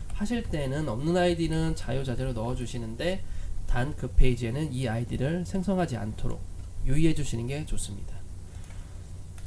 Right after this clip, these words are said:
자, 그러면 저 같은 경우는 이 두 가지 링크들만 쓰게 돼요. 이렇게 내부 링크는 이 목적대로 그대로 아이디와 아이디를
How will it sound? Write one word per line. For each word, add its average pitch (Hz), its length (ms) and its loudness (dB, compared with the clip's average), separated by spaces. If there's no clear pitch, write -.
자, 127 300 0
그러면 165 380 2
저 165 120 2
같은 202 300 2
경우는 185 240 2
이 147 220 -2
두 - 160 0
가지 180 400 4
링크들만 131 1160 0
쓰게 165 280 0
돼요. 117 440 0
이렇게 113 160 -2
내부 165 200 4
링크는 180 920 0
이 127 320 -4
목적대로 120 540 -4
그대로 107 320 -4
아이디와 117 460 0
아이디를 123 480 -2